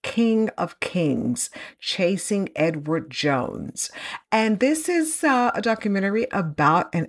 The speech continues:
actual family. Yes, an actual man. Edward Jones really did exist.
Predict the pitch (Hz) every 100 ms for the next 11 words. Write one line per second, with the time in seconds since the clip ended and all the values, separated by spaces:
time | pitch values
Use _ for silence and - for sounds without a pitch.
0 | - 160 - - 208 214 220 208 _ -
1 | - 180 190 196 147 - - 135 139 170
2 | 220 160 131 139 160 151 135 202 160 233
3 | - - - 165 160 185 185 185 196 156
4 | 151 202 190 185 196 160 - 214 170 -